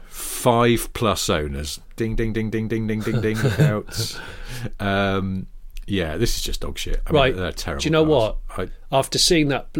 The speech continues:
Speaker 2: I've, I was searching for a, for a, for a de-, deceased spec car, and, and, and accidentally I've come across an Audi A two in that
Speaker 1: Oh.
Speaker 2: colour, which is called Castle Red,
Speaker 1: Ah.
Speaker 2: which is actually brown.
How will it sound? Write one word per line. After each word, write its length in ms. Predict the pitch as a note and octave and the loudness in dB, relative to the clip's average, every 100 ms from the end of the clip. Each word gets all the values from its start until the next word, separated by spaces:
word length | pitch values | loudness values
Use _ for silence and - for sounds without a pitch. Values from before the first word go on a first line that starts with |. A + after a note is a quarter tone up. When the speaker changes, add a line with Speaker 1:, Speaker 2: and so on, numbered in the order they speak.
| D#3 | -2
Speaker 2:
I've, 200 | C3+ C3+ - | -2 -2 -2
I 60 | B2 | 0
was 120 | B2+ | 2
searching 340 | G3 E3+ E3 | 2 2 0
for 180 | D3 - | 0 2
a, 120 | C3+ A#2+ | 2 0
for 220 | - - A#2+ | -2 0 2
a, 160 | A2+ | 0
for 140 | A2 A#2+ | -2 -2
a 20 | |
de-, 320 | G#2 C3 B2 | 0 0 0
deceased 400 | B2 B2 C3 A#2+ | 0 0 0 0
spec 280 | - B2 - | 0 -2 -4
car, 360 | - G#2 G2+ G#2 | -2 0 0 -2
and, 200 | A2+ A2+ | -4 -4
and, 140 | A#2+ A#2+ | -2 0
and 280 | A#2+ B2 C3 | 0 0 0
accidentally 500 | C3+ - C3+ A#2+ A#2 | 0 0 0 0 0
I've 160 | A2 | -2
come 140 | - A#2 | -2 -4
across 340 | G#2+ A#2 G#2 | -2 -4 -2
an 80 | B2+ | 0
Audi 280 | C3+ C#3+ C#3 | 2 2 2
A 160 | C3 | 2
two 400 | B2+ - G2 F#2+ - - - - - | 2 0 -2 -4 -8 -14 -20 -20 -8
in 200 | - D#3 | 2 4
that 160 | D#3+ D3+ | 4 4
Speaker 1:
Oh. 140 | A#2+ A#2 | 4 6
Speaker 2:
colour, 180 | C3+ G#2+ | 6 4
which 220 | A#2+ - | 0 -2
is 80 | - | -4
called 300 | - A#2+ - | -2 -2 -2
Castle 580 | - C#3 A#2+ - B2 A#2 | -2 2 2 0 0 0
Red, 340 | A#2 F#2 - - - - - - - - - - _ - | 0 -2 -6 -16 -20 -20 -20 -20 -20 -20 -20 -20 _ -8
Speaker 1:
Ah. 320 | A2 D3+ G3 F#3 D#2+ | -2 0 0 -2 -4
Speaker 2:
which 260 | C3+ D3+ C#3+ | -2 0 2
is 180 | B2 - - - - - | 0 -2 -10 -20 -20 -4
actually 380 | A#2 C#3 - G#2+ | -2 -2 -2 -2
brown. 400 | G#2+ G#2 F#2+ G2+ | 0 -2 -2 -8